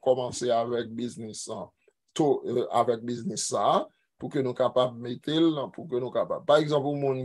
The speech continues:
ki gen yon Toyota Corolla la, pa egzanp, euh, ti machin sa, li ap lwe karant dola, li fè de san katreventra dola. Menm jan tou gen machin ki bokou plis atraktif ke lòt,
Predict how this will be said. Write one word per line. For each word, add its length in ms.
ki 160
gen 300
yon 340
Toyota 480
Corolla 560
la, 160
pa 160
egzanp, 400
euh, 320
ti 140
machin 340
sa, 160
li 240
ap 160
lwe 160
karant 480
dola, 320
li 140
fè 180
de 240
san 320
katreventra 800
dola. 240
Menm 240
jan 260
tou 140
gen 160
machin 400
ki 160
bokou 480
plis 480
atraktif 800
ke 160
lòt, 320